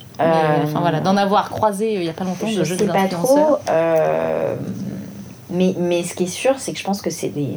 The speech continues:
Speaker 2: c'est une génération qui est née avec ses outils dans les mains.
Speaker 1: Ouais, ouais.
Speaker 2: Et qui donc, euh, finalement, euh, exploite ce terrain de jeu depuis bien plus longtemps que nous.
Speaker 1: Ouais.
Speaker 2: Et, euh, et pour eux, euh, je pense que, euh, euh, bah, ils imaginent à partir de,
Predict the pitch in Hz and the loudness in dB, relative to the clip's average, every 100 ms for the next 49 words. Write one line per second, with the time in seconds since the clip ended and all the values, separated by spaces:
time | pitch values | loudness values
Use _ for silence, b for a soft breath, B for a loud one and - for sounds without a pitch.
0 | 117 - - 165 156 151 151 - 214 196 | -8 -6 -4 -2 -2 -2 -2 -2 -4 -4
1 | - 160 151 196 160 156 165 160 156 190 | -4 -2 2 4 4 0 -4 -6 -4 -2
2 | 156 147 196 214 170 165 151 147 - - | 0 0 0 -2 0 0 -2 -4 -10 -16
3 | - 165 185 - 185 175 233 247 190 170 | -4 -2 -2 0 0 2 2 2 2 4
4 | 156 151 147 143 - - 156 - 165 151 | 6 6 4 2 0 -2 -4 -4 -2 0
5 | 165 202 220 175 151 143 165 165 - 190 | 2 2 2 4 4 2 -2 -4 0 0
6 | 185 156 156 160 156 180 165 147 147 143 | 0 -4 -2 -2 -2 -2 -2 -6 -4 -2
7 | 147 156 147 147 147 180 226 254 - 156 | -2 -4 -2 -2 0 0 0 -2 -4 0
8 | 175 185 151 131 147 B B B B - | 4 6 6 4 2 B B B B -8
9 | 160 151 - 160 175 226 214 165 156 151 | -6 -6 -4 0 4 6 6 6 2 0
10 | 151 185 196 - - 160 196 175 139 131 | -2 0 -2 -4 -6 -2 2 4 4 2
11 | 127 135 - B B B - 52 - - | 0 -2 -6 B B B -8 -6 -6 -6
12 | - - - - 64 - - - - - | -6 -8 -10 -14 -16 -16 -18 -18 -20 -20
13 | - - - - 180 185 175 175 185 180 | -20 -20 -18 -4 2 4 4 0 0 2
14 | 170 175 214 165 160 160 - 196 190 160 | 2 2 2 2 0 -2 -2 0 0 0
15 | 147 135 135 | 0 0 -2